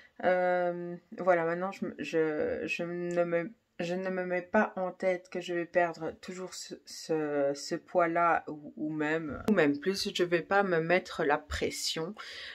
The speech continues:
Euh, ici, en faisant justement ce matin le, le montage de ce vlog, euh, j'ai pu remarquer que par moments, euh, je ne mangeais pas forcément beaucoup.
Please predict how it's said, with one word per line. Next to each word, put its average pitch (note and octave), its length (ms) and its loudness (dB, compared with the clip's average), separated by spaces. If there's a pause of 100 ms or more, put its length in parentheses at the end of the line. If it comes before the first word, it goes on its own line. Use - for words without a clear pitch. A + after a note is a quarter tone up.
(160)
Euh, F3 280 10
ici, G3+ 320 2
en B3 100 8
faisant G3 480 4
justement F#3+ 480 0
ce - 140 -4
matin F3+ 520 2 (920)
le, D#3 800 4 (760)
le G3+ 140 10
montage G#3+ 480 8
de G3+ 100 10
ce - 160 2
vlog, G3+ 880 6
euh, F3 600 10
j'ai F3 220 4
pu F3 120 0
remarquer G3+ 800 4
que G#3 100 4
par F#3+ 320 4
moments, F3 540 2 (500)
euh, F3 280 10
je F3+ 120 6
ne F3+ 160 6
mangeais F3+ 460 4
pas G3+ 160 4
forcément F#3+ 840 -2
beaucoup. F#3 800 -2